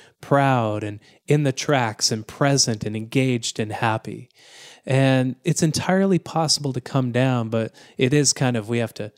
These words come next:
step downward. If you spent the entire day on social media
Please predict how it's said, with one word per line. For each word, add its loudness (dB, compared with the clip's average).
step 0
downward. 0
If -2
you 4
spent 0
the 2
entire 0
day 0
on 2
social 2
media 0